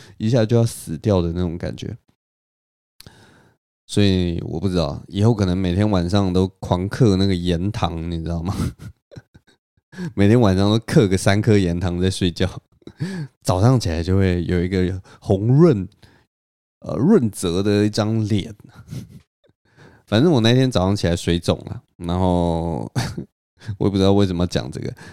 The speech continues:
但反正就是水肿，然后我们就从那个，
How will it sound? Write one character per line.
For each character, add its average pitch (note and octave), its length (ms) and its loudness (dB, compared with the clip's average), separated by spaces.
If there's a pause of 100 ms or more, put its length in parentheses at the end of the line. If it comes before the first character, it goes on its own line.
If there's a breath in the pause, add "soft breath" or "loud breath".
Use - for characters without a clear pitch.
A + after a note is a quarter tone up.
但 A#2+ 140 2
反 G#2+ 340 2
正 B2 80 -2
就 A#2+ 120 2
是 A2 100 2
水 F2+ 260 0
肿， F2 200 0
然 E2+ 80 0
后 F2+ 100 2
我 E2+ 60 -2
们 F#2 180 -2
就 A#2 160 0
从 E2+ 480 -2
那 F#2 140 -8
个， D#2+ 440 -8